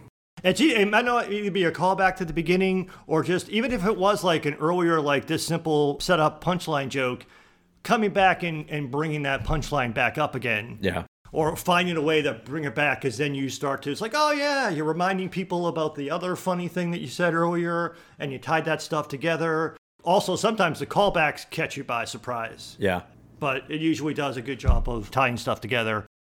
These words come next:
Speaker 1: There are also a lot of comedians that tell much longer, drawn-out story jokes,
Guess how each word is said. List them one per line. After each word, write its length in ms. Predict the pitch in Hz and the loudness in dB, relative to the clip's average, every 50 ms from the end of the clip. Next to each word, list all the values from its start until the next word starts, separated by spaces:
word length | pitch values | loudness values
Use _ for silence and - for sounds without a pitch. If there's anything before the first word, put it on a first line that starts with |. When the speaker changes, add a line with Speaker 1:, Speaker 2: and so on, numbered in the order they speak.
| _ _ _ | _ _ _
Speaker 1:
There 180 | - 175 185 | 2 4 6
are 160 | 208 214 202 190 | 8 8 8 8
also 260 | 180 180 - - 165 | 6 4 2 0 0
a 60 | 160 | 2
lot 160 | 151 143 139 | 2 2 4
of 60 | 139 | 4
comedians 340 | - 135 147 147 143 135 117 | 4 4 4 0 -2 -4 -4
that 140 | 139 135 - | -4 -6 -2
tell 220 | - 139 135 127 | 2 2 2 2
much 340 | 113 123 135 127 - - - - _ _ | 2 2 0 0 -2 -6 -14 -18 _ _
longer, 680 | - 117 120 127 135 139 139 147 143 135 139 139 131 117 | -6 -2 2 4 6 6 6 4 4 2 2 2 2 0
drawn-out 640 | 104 120 127 127 123 117 120 131 139 127 127 - - | 0 -2 -2 0 0 0 0 0 0 0 0 -2 -6
story 460 | - - - - 127 127 135 143 143 | -12 -8 -4 -2 0 0 0 0 0
jokes, 540 | 127 147 147 156 160 160 160 - - - | 0 0 0 0 0 -2 -6 -10 -12 -12